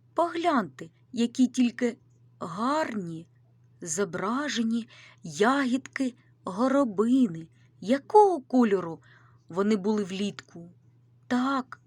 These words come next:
зеленого. А на що вони схожі? Маленькі ягідки. Правильно, на маленькі кульки. Червоні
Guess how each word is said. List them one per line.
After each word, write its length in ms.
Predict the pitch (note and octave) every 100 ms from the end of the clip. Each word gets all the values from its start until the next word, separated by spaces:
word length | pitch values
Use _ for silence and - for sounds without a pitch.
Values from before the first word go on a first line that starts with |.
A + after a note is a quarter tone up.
| -
зеленого. 1080 | E3 C4 D4+ A#3+ G#3 A#3+ A#3+ G3+ C#3 D3+ - _ _ _ _ _ _ - - -
А 120 | F3+
на 140 | F3+
що 360 | E3+ - - A#3+
вони 280 | C#4+ F#4+ G4
схожі? 760 | - - G4 F4 B3+ D#3+ E3 E3+ _ _ _ _ _ _ _ _ _ _ _ _ _ _
Маленькі 600 | A#3+ C4+ C#4 A#3 A3 C#4
ягідки. 640 | C4+ C#4 G#3 C#3+ - - - _ _ _
Правильно, 640 | - A3+ D4+ A#3 G3+ F3 E3 - _ -
на 160 | C#4 D#4
маленькі 720 | E4 E4+ E4+ D#4 B3+ D#4 - _ _ _ _
кульки. 720 | - B4+ D#5 C4 F#3+ - E3+ D#3 _ _ - - - - -
Червоні 1160 | - F#3+ F3+ E3 D3 F#3 C#4 D#4+ B3+ E3 D#3+